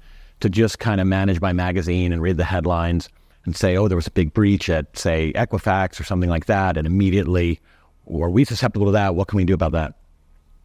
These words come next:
And we need some kind of filter 'cause we're not keeping up with the amount of incidents. And so the threat portion of Trick is really about, uh, and the way I do it, anybody could do it different ways. The way I usually do it is I use a heat map, which is a, you know, classic risk management tool that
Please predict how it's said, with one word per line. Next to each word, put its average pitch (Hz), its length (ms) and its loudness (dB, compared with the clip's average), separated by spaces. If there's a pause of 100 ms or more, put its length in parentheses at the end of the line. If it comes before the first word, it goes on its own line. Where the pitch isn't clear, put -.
(100)
And 113 240 0
we 117 140 4
need 147 180 4
some 135 140 2
kind 101 160 0
of 71 80 -6
filter 98 320 0 (300)
'cause 90 100 -2
we're 101 60 4
not 90 280 -2
keeping 98 320 0
up 104 220 0
with 78 120 -6
the 92 80 2
amount 85 200 0
of 73 80 -4
incidents. 87 560 -2 (560)
And 104 140 -2
so 123 100 0
the 101 140 0
threat 156 380 -2
portion 113 400 -2
of 82 160 -6
Trick 92 420 -2 (460)
is 107 180 0
really 135 240 4
about, 95 520 0
uh, 101 140 -4
and 117 140 0
the 131 60 2
way 147 100 2
I 127 160 0
do 95 240 0
it, 98 60 2
anybody 95 240 0
could - 100 -6
do 92 60 2
it 80 40 2
different 85 240 -4
ways. 85 280 -2 (240)
The 113 80 0
way 123 100 2
I 123 160 0
usually 120 260 2
do 104 120 4
it 95 60 2
is 87 60 0
I 98 60 0
use 131 200 2
a 175 40 2
heat 127 200 0
map, 87 300 -4 (520)
which - 120 -8
is 98 160 4
a, - 60 -2
you 98 80 2
know, 85 80 2
classic 98 420 -2
risk 104 220 0
management 92 480 0
tool 87 280 0
that 85 180 0